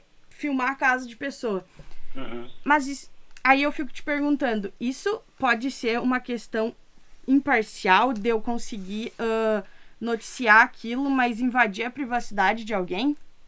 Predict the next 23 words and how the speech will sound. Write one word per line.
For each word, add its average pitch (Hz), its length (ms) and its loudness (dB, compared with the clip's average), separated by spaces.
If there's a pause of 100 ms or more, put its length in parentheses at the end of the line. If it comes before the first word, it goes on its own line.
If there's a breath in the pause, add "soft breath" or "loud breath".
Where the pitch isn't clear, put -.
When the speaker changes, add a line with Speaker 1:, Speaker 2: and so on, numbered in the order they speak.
(1500 loud breath)
Speaker 2:
Não, 165 360 4
porque 208 320 4
no 180 100 4
momento 156 540 2
que 190 120 2
tu 185 160 -4
tá 143 560 4
invadindo 156 800 2
a 147 40 2
privacidade 135 600 0
de 139 100 0
alguém 123 540 2
e 139 200 -4
nesses, 139 360 -2 (140)
e 151 80 -2
não 147 340 2
é, 147 320 6
assim, 156 280 2
como 180 240 0
jornalista, 160 680 4
a 139 40 4
nossa 139 560 4
função 143 640 2